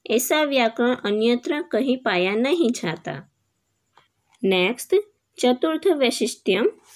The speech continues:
the fourth special feature। संस्कृत भाषाया महाभारत नाम्ना प्रसिद्धः एकः ग्रन्थः वर्तते। सः लक्षश्लोकपरिमितः।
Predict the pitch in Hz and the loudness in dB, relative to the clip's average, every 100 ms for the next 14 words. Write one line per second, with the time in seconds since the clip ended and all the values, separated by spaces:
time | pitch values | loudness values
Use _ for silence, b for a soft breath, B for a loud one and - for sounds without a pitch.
0 | B B _ _ _ _ _ _ _ _ | B B _ _ _ _ _ _ _ _
1 | _ _ _ - 247 - _ _ - 202 | _ _ _ -10 -8 -8 _ _ -2 0
2 | 190 - 247 285 392 349 - 185 247 - | 0 2 2 4 2 0 2 0 0 0
3 | 247 392 415 - 285 - 165 - _ _ | 2 2 2 0 0 0 -2 -2 _ _
4 | _ _ _ _ b b b b - - | _ _ _ _ b b b b -10 0
5 | 240 - 349 370 370 294 247 285 226 214 | 2 2 2 0 2 2 2 2 2 2
6 | 247 359 226 294 285 320 247 233 247 262 | 4 2 2 0 2 2 2 2 0 0
7 | 233 185 185 214 349 - - - 339 330 | 0 0 0 0 -2 -2 -2 0 -2 0
8 | 359 330 285 - 220 190 226 - 269 247 | 2 2 2 0 -2 0 0 0 0 0
9 | 220 196 - 208 285 359 220 175 - 175 | 0 0 -2 -2 0 2 2 0 -2 -2
10 | - 208 - _ _ _ _ _ - - | 0 0 -2 _ _ _ _ _ -6 0
11 | 277 339 339 311 240 240 - 254 262 - | 0 4 4 4 0 -2 -2 0 0 -2
12 | 208 202 196 233 381 - _ _ 277 285 | 0 0 0 0 0 -2 _ _ -2 0
13 | 269 202 185 185 185 262 233 | 2 2 0 -2 -2 0 -2